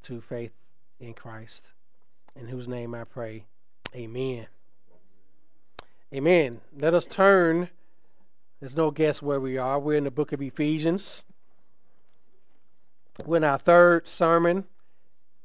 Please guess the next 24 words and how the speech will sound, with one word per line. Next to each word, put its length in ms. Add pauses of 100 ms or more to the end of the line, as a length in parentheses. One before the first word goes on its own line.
(1160)
Just 260
making 240
it 80
through 120
the 80
first 360
six 260
verses. 420
This 120
is 80
our 140
third 360
sermon. 460 (4000)
There's 160
so 160
much 180
rich 380 (100)
content 500
in 200
this 180
book, 480 (1500)
in 100
these 200
passages. 840